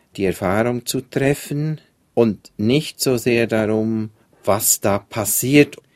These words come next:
obwohl sie genau überlegen müssen, was sie passieren lassen in der Geschichte, damit ihr Ziel, die Erfahrung zur Sprache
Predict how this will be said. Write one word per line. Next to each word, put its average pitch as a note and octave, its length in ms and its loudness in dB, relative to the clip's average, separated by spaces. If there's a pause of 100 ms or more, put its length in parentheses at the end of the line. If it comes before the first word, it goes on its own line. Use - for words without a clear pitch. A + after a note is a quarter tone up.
(180)
obwohl A#2 800 0 (260)
sie - 200 -4
genau G#2 440 0
überlegen A2 540 -2
müssen, G2+ 340 -6
was G#2 180 -2
sie A2+ 100 0
passieren B2 640 -4
lassen A#2+ 380 -2
in A#2 140 -4
der A2+ 100 -4
Geschichte, A2+ 680 -4 (140)
damit G#2+ 360 -2
ihr G#2 180 0
Ziel, C3+ 460 0
die A#2+ 100 0
Erfahrung G#2+ 440 0
zur G#2+ 100 -8
Sprache G2+ 500 -4